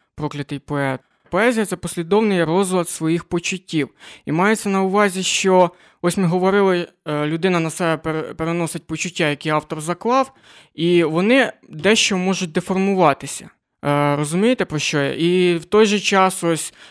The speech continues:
е, Джим Моррісон, якого сьогодні радіослухачі почують, він сказав таку штуку. «Єдина ціль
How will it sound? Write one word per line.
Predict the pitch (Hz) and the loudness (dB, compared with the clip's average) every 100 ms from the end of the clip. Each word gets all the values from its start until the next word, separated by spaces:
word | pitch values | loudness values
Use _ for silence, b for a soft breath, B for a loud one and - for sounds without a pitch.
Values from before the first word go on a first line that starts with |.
| B | B
е, | 147 143 143 143 139 | 0 4 4 4 2
Джим | 131 170 | 2 2
Моррісон, | 180 175 165 - 151 | 4 4 2 0 0
якого | 147 143 151 139 135 131 127 127 123 | 0 0 0 2 2 2 2 0 -2
сьогодні | - 139 135 135 | -2 -2 0 0
радіослухачі | 139 135 135 - 139 147 - | 0 -2 -6 -8 -8 -8 -6
почують, | 147 143 - 262 240 - B B | -6 -6 -2 -2 -2 -4 B B
він | 160 | -4
сказав | 170 - 170 170 | -2 -2 -2 0
таку | 175 - | -2 -4
штуку. | 156 - 151 - - B B - | -6 -2 -2 -4 -12 B B -8
«Єдина | 143 175 180 151 135 | 0 4 4 4 2
ціль | - 135 | -2 -2